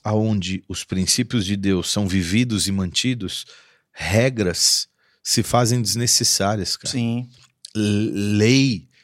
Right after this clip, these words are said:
Speaker 1: se faz desnecessário no sentido de, de lei natural, né? De,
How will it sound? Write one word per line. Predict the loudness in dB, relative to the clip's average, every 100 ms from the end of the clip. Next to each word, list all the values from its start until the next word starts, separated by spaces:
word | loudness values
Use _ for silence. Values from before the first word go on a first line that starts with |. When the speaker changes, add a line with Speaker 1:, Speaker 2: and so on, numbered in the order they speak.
| -4
Speaker 1:
se | 0 0
faz | 4 4 4
desnecessário | 0 0 4 4 6 6 4 2
no | 0
sentido | 0 -2 -2 -2 -4
de, | -2 -2 -2 -4 -12 -20 _
de | -8 -2 2 2 0
lei | 0 2 2 0 -4
natural, | -14 -12 -6 0 0 2 2 4 4
né? | 0
De, | -4 -8